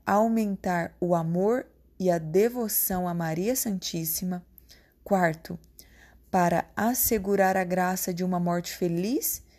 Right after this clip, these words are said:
e a proteção contra os demônios nessa hora. Quinto, para encher os demônios de terror, a mera menção do seu nome por seus devotos.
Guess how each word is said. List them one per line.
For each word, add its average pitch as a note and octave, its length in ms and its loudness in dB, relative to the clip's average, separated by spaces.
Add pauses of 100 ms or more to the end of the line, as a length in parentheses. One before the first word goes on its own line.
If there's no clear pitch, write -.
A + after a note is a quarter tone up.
(200)
e G#3+ 80 0
a G#3 80 8
proteção A#3+ 800 0
contra G#3+ 760 0
os G3 180 -4
demônios F#3 560 0
nessa F#3 560 -2
hora. F#3+ 400 -2 (720)
Quinto, F#3+ 500 -2 (720)
para F3+ 320 4 (120)
encher A3 760 0 (480)
os G3 180 -2
demônios F#3+ 520 2
de F#3 120 -4
terror, E3+ 640 0 (440)
a E3+ 160 0
mera F#3+ 340 2
menção F#3 600 -4 (300)
do E3 140 -6
seu G3+ 380 0
nome F#3 340 0
por F3+ 240 -6
seus F#3+ 360 0
devotos. D#3 840 -4